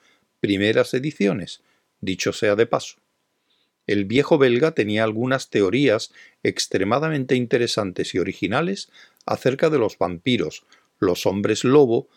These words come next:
y otros fenómenos llamados sobrenaturales.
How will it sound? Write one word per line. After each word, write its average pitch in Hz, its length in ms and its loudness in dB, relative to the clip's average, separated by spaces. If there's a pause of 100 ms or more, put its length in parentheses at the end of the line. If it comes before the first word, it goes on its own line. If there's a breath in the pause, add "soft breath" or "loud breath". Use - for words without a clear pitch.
(240 soft breath)
y 139 140 4
otros 175 340 2
fenómenos 131 580 -2
llamados 104 640 -2 (200)
sobrenaturales. 135 1160 -2